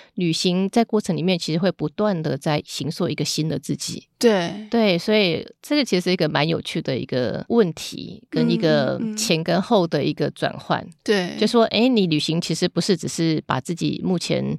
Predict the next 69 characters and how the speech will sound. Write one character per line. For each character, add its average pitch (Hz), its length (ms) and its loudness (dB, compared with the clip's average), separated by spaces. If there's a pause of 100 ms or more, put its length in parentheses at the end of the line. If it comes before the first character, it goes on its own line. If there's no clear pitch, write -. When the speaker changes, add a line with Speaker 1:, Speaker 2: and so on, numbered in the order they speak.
Speaker 1:
放 180 160 0
掉 175 220 0
而 - 60 -4
已， 120 280 -8
包 190 100 2
括 214 140 2
你 160 80 -4
进 196 200 -2
一 175 60 2
步 175 180 0
的 151 200 0
重 151 260 -4
新 170 460 -2
再 156 400 2
归 175 160 2
纳 185 180 0
一 139 60 -2
个 151 200 -2
自 - 140 -6
己 151 120 2
一 - 100 -4
个 151 120 0
新 180 280 0
的 175 140 0
可 - 180 -6
能 147 180 -6
性、 170 160 0
新 175 140 0
的 170 100 0
方 165 180 -2
向， 165 240 -4 (360)
作 220 160 2
为 196 120 2
你 170 140 -4
下 220 260 0
一 190 40 2
个 175 100 0
时 - 260 -4
程 160 200 -4
要 160 160 2
走 - 200 -6
下 170 160 -2
去 - 160 -8
的 - 120 -8
一 - 40 -6
个 - 360 -10 (160)
步 175 120 -4
骤。 - 380 -10
Speaker 2:
嗯。 233 380 4
Speaker 1:
嗯。 175 240 -2 (180)
Speaker 2:
那 285 160 2 (220)
我 190 240 2
自 233 180 0
己 170 140 0
也 - 160 -4
是 185 420 2
就 185 160 0
是 175 300 2
这 214 220 2
样 185 200 2
子 - 160 -4
在 190 140 0
感 165 260 0
受 180 260 4
旅 180 200 2
行 - 260 -6
的 - 120 -10
过 180 240 -6
程 - 180 -12